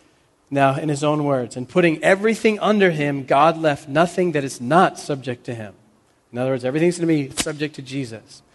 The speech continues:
"Yet at present, we do not see everything subject to him." We're living in the world today. Things are crazy,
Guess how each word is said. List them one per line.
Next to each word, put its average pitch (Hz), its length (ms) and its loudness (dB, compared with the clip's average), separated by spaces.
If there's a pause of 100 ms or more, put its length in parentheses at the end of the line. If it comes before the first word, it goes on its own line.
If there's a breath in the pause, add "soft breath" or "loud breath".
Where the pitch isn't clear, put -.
(480 soft breath)
"Yet 165 160 6
at 160 160 4
present, 185 380 2
we 165 100 0
do 180 80 -4
not 196 220 4
see 262 320 0
everything 156 400 0
subject 135 480 -10
to 131 100 -6
him." 151 300 -6 (1120)
We're 120 80 -16
living 127 280 -8
in 143 40 -2
the 135 80 -4
world 139 280 0
today. 151 340 0
Things 151 260 -8
are 135 60 -8
crazy, 160 680 0